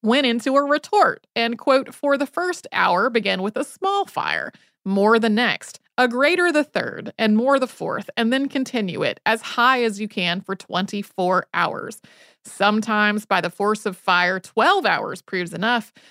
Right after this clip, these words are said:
for when you free the recipient white and shining with the fire, and there are no more flashes, or as it were, blasts of wind coming from time to time from the retort,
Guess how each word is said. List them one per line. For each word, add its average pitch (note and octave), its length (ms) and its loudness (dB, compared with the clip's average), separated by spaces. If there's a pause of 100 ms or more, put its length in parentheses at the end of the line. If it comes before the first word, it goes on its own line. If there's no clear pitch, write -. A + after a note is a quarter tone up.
(120)
for G#3+ 160 0
when D4 280 0
you D4+ 180 2
free C#4+ 400 0
the B3+ 100 4
recipient B3+ 640 -2
white A3 340 2
and F#3+ 180 -8
shining C4 440 -2
with F#3+ 180 -4
the - 80 -10
fire, B3 440 2
and - 180 -6
there F3 160 0
are G4 240 4
no D#4+ 220 0
more D#4 240 0
flashes, A3+ 760 -2
or G#3 200 0
as G3+ 160 2
it G#3 100 -2
were, G#3 220 0
blasts G3 720 -2
of G#3 180 -2
wind C#4 580 -2
coming F3+ 360 -6
from F#3 200 -4
time E3 260 -4
to - 100 -18
time E3 320 -4
from E3+ 140 -12
the E3 100 -6
retort, G#3+ 480 -2